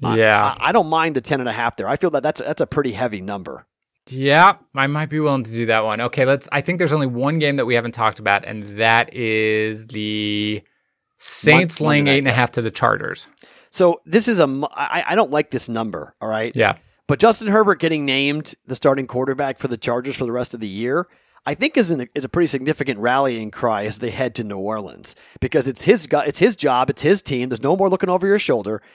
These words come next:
Speaker 1: and you get to go and build that rapport and that relationship with the, with, with your teammates and your Mike Williams and say, "Hey, this is guys,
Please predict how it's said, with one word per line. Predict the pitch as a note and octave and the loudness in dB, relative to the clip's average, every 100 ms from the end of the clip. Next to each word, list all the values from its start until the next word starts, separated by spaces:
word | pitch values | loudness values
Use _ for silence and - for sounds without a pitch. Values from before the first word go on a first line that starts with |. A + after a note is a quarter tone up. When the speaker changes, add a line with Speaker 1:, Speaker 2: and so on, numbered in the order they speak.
| - - | -18 -10
Speaker 1:
and | C3+ C3+ C3 | -4 -4 -4
you | A2+ D#3 | -4 0
get | G#3 | 0
to | F#3 | 2
go | D#3+ E3 | 2 2
and | D3+ | 2
build | C#3+ D#3 D#3 | 0 2 0
that | D3+ | -2
rapport | C3+ - D#3 | -6 -4 -2
and | C#3+ | -2
that | C#3+ | -2
relationship | B2+ D3+ - C#3 - | -4 -4 -4 -4 -4
with | A#2+ | -6
the, | B2+ | -6
with, | A#2 C3 B2 | -4 -6 -6
with | A#2 | -6
your | A2+ | -8
teammates | - G3 D#3 A2+ A2+ | -4 -4 -4 -6 -6
and | A2+ | -6
your | A2 | -8
Mike | A2+ A#2+ A2+ | -6 -6 0
Williams | E3 F3 D#3+ C3+ | 2 2 0 0
and | C3+ A#2+ | -2 -2
say, | C3 | -4
"Hey, | B2+ B2+ | -4 -4
this | D3+ D3 | -4 -4
is | A#2+ | -8
guys, | - C#3+ C3+ | -4 -2 -2